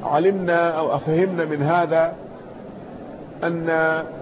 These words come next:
المرأة تغطي وجهها، والأصل هو تغطية الوجه وأن كشف الوجه لا يكون إلا عند المحارم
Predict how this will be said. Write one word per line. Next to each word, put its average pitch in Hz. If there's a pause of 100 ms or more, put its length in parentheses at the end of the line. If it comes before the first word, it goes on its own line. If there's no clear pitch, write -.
(720)
المرأة 156 (180)
تغطي 156
وجهها، 165 (1080)
والأصل 160
هو 156
تغطية 165
الوجه 160 (1160)
وأن 160
كشف 156
الوجه 156
لا 165
يكون 156
إلا 156
عند 151
المحارم 165